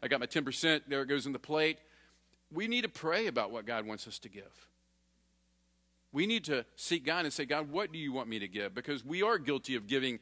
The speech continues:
out of our abundance many times. But I don't think that's the point, again, in this passage, because you don't see in this passage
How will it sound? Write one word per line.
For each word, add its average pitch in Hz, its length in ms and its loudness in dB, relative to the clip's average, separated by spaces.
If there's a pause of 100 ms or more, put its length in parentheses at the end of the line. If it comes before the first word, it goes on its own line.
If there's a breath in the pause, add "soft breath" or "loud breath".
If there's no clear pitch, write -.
(280 loud breath)
out 151 180 6
of 139 120 6
our 135 140 4
abundance 123 520 0
many 120 220 -2
times. 104 560 -6 (420 loud breath)
But 165 140 10
I 170 80 10
don't 247 240 6
think 190 160 4
that's 175 180 6
the 175 80 0
point, 170 240 4
again, 170 220 4
in 156 80 4
this 151 140 2
passage, 160 380 4
because 135 220 -4
you 175 60 0
don't 196 160 0
see 202 340 2
in 170 120 2
this 156 120 2
passage 160 540 0